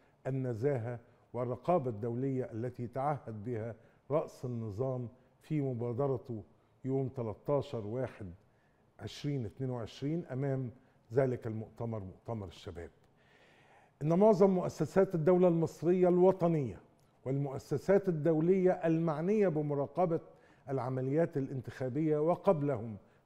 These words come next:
غالبية الشعب المصري يدركون أن اشتراط تمويل تكلفة الانتخابات المبكرة ما هو إلا مراوغة،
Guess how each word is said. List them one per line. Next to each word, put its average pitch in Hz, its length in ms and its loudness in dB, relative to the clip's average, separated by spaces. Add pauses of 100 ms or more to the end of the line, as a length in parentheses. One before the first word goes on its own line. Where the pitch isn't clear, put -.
غالبية 139 380 2
الشعب 117 400 -4
المصري 104 520 -10 (380)
يدركون 190 640 2
أن 170 380 0
اشتراط 175 600 4 (540)
تمويل 160 520 2
تكلفة 185 580 2 (720)
الانتخابات 135 800 -2
المبكرة 165 640 2 (320)
ما 190 160 2
هو 185 240 4
إلا 165 320 2
مراوغة، 139 680 0